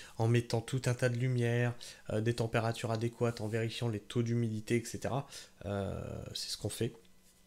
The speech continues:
Donc, nous, on fait une série en janvier, en février, en mars, pour être sûr d'assurer le, d'assurer le coup derrière.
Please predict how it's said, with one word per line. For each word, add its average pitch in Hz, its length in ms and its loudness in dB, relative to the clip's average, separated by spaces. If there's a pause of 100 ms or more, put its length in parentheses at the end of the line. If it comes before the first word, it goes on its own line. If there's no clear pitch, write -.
(720)
Donc, 110 260 2
nous, 131 80 4
on 131 80 4
fait 120 140 0
une 107 80 2
série 113 400 0
en 127 100 4
janvier, 117 560 2
en 120 80 -2
février, 117 560 0 (100)
en 123 140 4
mars, - 480 -2 (180)
pour 101 200 -4
être - 80 -8
sûr 120 280 0
d'assurer 113 440 2
le, 104 180 0 (480)
d'assurer 117 340 0
le 113 100 0
coup - 180 -2
derrière. 113 360 2